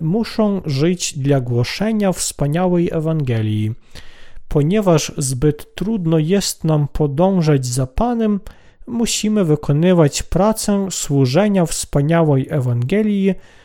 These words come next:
przyłączając się do Kościoła Bożego. Musimy się modlić razem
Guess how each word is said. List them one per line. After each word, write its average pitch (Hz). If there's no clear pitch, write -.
przyłączając 196
się 190
do 139
Kościoła 165
Bożego. 123
Musimy 170
się 139
modlić 196
razem 196